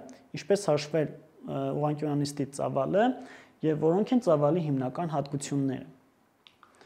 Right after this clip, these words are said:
Նախ եկեք հասկանանք, թե ինչ է իրանից ենթադրում ծավալը։ Շատերի մոտ հարց է առաջանում, թե, օրինակ, ը, որքան ջուր կարող է տեղավորել մեր ձկների ակվարիումի մեջ։ Որպեսզի կարողանանք իմանալ, թե որքան ջուր կարող է տեղավորել, պետք է իմանալ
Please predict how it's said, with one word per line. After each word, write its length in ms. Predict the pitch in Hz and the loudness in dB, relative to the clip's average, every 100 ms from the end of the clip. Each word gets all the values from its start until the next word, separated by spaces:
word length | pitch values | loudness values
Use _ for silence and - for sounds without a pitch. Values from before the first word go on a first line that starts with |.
| - - _ 170 | -20 -20 _ 2
Նախ 160 | 220 | 4
եկեք 280 | 202 160 220 | 6 4 2
հասկանանք, 480 | 156 147 143 160 214 | 0 -2 -4 -2 -2
թե 120 | - | -2
ինչ 120 | 156 | -4
է 120 | 170 156 | -2 -2
իրանից 320 | 139 135 143 | -2 -2 -4
ենթադրում 480 | 131 - 139 180 190 | -6 -8 -4 -2 0
ծավալը։ 440 | 139 127 - - - - - | 0 -2 -4 -12 -20 -20 2
Շատերի 340 | 202 196 262 | 4 8 8
մոտ 160 | 277 285 | 8 8
հարց 220 | 214 220 | 8 8
է 100 | - | 6
առաջանում, 680 | 165 151 143 147 143 170 240 | 6 4 0 -2 0 4 4
թե, 200 | 247 202 | 4 6
օրինակ, 640 | 175 151 151 165 220 226 - | 6 6 4 4 4 4 0
ը, 180 | 160 147 | 0 2
որքան 400 | 151 151 226 185 | 2 2 4 4
ջուր 140 | 185 | 2
կարող 260 | - 151 175 | 4 6 6
է 100 | 170 | 4
տեղավորել 800 | 170 139 135 131 123 131 190 226 - - _ - 156 | 2 0 0 0 -2 2 2 2 -4 -20 _ -8 -2
մեր 200 | 160 170 | 0 0
ձկների 440 | 156 151 143 160 | -2 -2 -2 2
ակվարիումի 640 | 180 151 147 135 131 139 180 | 4 2 0 0 0 0 0
մեջ։ 340 | 147 - - - _ _ - - - | 0 -4 -12 -16 _ _ -20 -20 -2
Որպեսզի 340 | 160 170 180 | 2 6 4
կարողանանք 640 | 185 156 160 165 170 170 165 | 10 10 10 8 4 2 0
իմանալ, 340 | 151 156 160 | 0 2 0
թե 140 | - | -2
որքան 320 | 151 151 175 160 | -2 -2 0 0
ջուր 140 | 156 | 0
կարող 300 | 156 143 147 | 0 0 0
է 60 | 139 | -2
տեղավորել, 560 | 147 143 143 147 226 269 | -4 -4 -2 2 4 6
պետք 260 | 175 175 | 4 2
է 60 | 175 | -2
իմանալ 520 | 156 139 151 180 | -2 -2 0 4